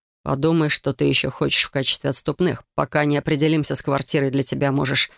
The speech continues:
пожить здесь". В тихом шоке сижу, смотрю на свои руки.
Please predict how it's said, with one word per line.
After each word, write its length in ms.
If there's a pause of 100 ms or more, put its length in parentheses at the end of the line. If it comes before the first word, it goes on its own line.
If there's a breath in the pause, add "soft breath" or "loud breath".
(120 soft breath)
пожить 280
здесь". 380 (540)
В 80
тихом 280
шоке 280
сижу, 260
смотрю 380
на 80
свои 240
руки. 320